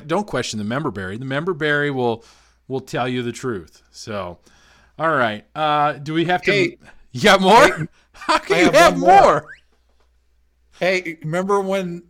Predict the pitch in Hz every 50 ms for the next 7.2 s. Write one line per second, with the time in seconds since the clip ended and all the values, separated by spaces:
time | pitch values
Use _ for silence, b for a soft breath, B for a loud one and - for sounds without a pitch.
0 | _ _ _ _ _ _ _ - 160 180 165 - - 196 180 160 147 151 151 165
1 | 170 180 180 175 156 156 156 165 175 175 - - 175 160 147 123 120 131 135 147
2 | 147 147 170 160 147 147 - - 156 160 165 - 165 160 147 147 147 147 147 143
3 | 165 175 180 160 147 131 135 143 117 143 214 226 190 147 147 143 143 139 139 147
4 | 147 160 170 165 139 135 113 160 170 170 170 190 170 151 147 127 127 117 107 123
5 | 156 185 180 - 143 117 117 104 98 95 107 135 156 165 147 131 123 117 117 117
6 | 127 120 - b b b b b - 143 127 113 - - - 160 165 165 143 120
7 | 101 92 87 90